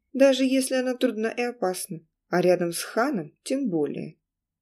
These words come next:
Почти сразу перед Батыем оказалась его любимая деревянная чаша с чуть подколотым краем. Из этой чаши пил его дед, великий потрясатель вселенной Чингисхан. Чаша использовалась в дни торжеств,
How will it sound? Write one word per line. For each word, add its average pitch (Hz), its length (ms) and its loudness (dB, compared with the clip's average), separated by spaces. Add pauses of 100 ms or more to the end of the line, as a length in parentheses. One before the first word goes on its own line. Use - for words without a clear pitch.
(260)
Почти 175 320 0
сразу 214 380 0
перед 170 260 -4
Батыем 220 480 -2
оказалась 185 540 -2
его 190 160 0
любимая 226 480 -2
деревянная 170 640 -4
чаша 233 480 -2 (100)
с - 100 -10
чуть 226 240 -4
подколотым 196 600 0
краем. 151 420 -4 (320)
Из 165 160 -4
этой 170 200 -2
чаши 240 420 -4
пил 233 180 -4
его 214 240 -2
дед, 202 440 -2 (140)
великий 180 440 0
потрясатель 208 720 -2
вселенной 165 580 -6
Чингисхан. 151 800 -10 (720)
Чаша 233 420 0
использовалась 170 680 0
в 165 100 -6
дни 214 200 2
торжеств, 226 680 -6